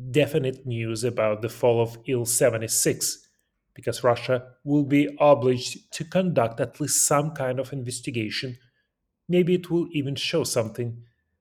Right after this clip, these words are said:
But to be honest with you, the results of even their investigations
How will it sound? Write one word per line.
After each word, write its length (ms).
But 200
to 100
be 140
honest 360
with 100
you, 320
the 100
results 760
of 180
even 360
their 180
investigations 1000